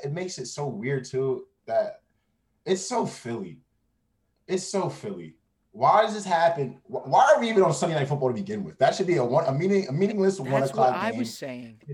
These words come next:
Speaker 1: If Fox wants to throw the Washington football team a bone, put 'em at four oh five, no clinch the division, whoop-de-doo.
Speaker 2: Yeah.
Speaker 1: We're on Sunday Night Football. Everyone's watching this.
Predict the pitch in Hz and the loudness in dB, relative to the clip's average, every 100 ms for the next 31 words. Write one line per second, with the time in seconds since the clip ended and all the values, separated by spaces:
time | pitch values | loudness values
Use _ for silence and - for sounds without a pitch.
0 | 143 - 160 - 160 185 190 190 190 175 | -8 -2 -2 4 6 6 4 2 4 4
1 | 175 147 151 151 160 147 147 143 147 - | 4 6 6 4 0 -4 -4 -2 -2 0
2 | 135 131 127 120 143 147 139 147 139 135 | 2 4 2 0 0 2 2 2 0 2
3 | 117 110 113 113 110 120 123 113 113 110 | 4 6 6 4 2 -2 -2 -6 -8 -8
4 | 98 98 - _ - 123 143 139 127 120 | -6 -6 -8 _ -4 0 0 0 -2 -2
5 | 95 - - 262 - 415 - 214 214 160 | -4 -8 -8 -2 2 2 2 -2 -2 -2
6 | - - - - _ _ - 160 180 180 | -4 -6 -8 -12 _ _ 2 4 4 4
7 | 160 127 127 127 131 123 131 - - | 2 2 4 4 2 -4 -6 -8 -14